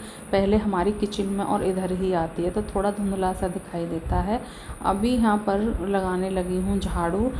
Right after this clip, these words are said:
इधर से मैंने साफ़ सफाई कर ली थी, सोचा कि चलो झाड़ू भी लगा लेते हैं फटाफट से। और झाड़ू लगाने के बाद फिर घर के जो काम हैं वो भी चलते रहेंगे, जो भी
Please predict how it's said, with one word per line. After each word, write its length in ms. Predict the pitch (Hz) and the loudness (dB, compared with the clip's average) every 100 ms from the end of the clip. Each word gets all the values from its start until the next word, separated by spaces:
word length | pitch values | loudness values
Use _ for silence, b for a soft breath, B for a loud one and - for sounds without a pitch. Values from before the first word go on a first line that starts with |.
| B B - | B B -2
इधर 240 | 180 202 | 2 2
से 140 | 208 202 | 2 0
मैंने 360 | 196 190 226 220 | 0 2 0 0
साफ़ 260 | - 185 185 | 2 2 2
सफाई 360 | 190 - 190 175 | -2 2 4 4
कर 180 | 185 | 0
ली 180 | 185 190 | 0 -2
थी, 160 | - 226 | -2 -2
सोचा 340 | 226 196 180 | -2 0 -2
कि 140 | 175 185 | 0 2
चलो 280 | 185 190 | 4 4
झाड़ू 320 | 185 180 170 180 | 2 -2 -2 -2
भी 140 | 180 | -2
लगा 280 | 175 175 170 | -2 -2 -2
लेते 300 | 170 170 175 | -2 -2 -2
हैं 180 | 180 180 | -4 -6
फटाफट 540 | 180 175 170 180 - | -4 -2 -2 -4 -4
से। 140 | - 254 B B B - | -2 -2 B B B -2
और 100 | 214 | 0
झाड़ू 360 | 208 196 196 | 0 2 2
लगाने 460 | 208 196 185 185 190 | 4 2 2 0 -2
के 140 | 185 202 185 | -2 -2 0
बाद 480 | 180 180 185 226 302 - B B - - - | 2 4 4 2 2 0 B B -12 -10 -2
फिर 280 | 233 240 247 220 | 2 2 2 4
घर 160 | 214 | 2
के 180 | 214 220 | 4 2
जो 160 | 214 220 214 | 2 0 0
काम 260 | 196 196 | -2 0
हैं 200 | 196 208 208 | 2 2 2
वो 140 | 190 | 0
भी 80 | 202 | 0
चलते 420 | 196 190 180 190 | -2 -2 -2 0
रहेंगे, 480 | 185 180 180 180 185 | 0 0 0 0 0
जो 200 | 185 185 | 0 -2
भी 220 | 180 190 | 0 -2